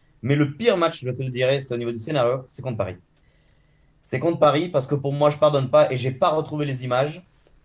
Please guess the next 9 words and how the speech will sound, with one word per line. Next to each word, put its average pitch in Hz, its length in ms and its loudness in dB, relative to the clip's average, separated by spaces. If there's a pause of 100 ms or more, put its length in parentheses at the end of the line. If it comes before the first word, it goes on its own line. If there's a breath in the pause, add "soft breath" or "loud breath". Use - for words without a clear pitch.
(480)
Mais 131 300 -2
j'ai 127 180 -4
le 160 120 -2
souvenir 175 400 -4
d'une 165 180 -4
tête 170 220 2
à 117 80 2
deux 143 320 0
un 147 240 0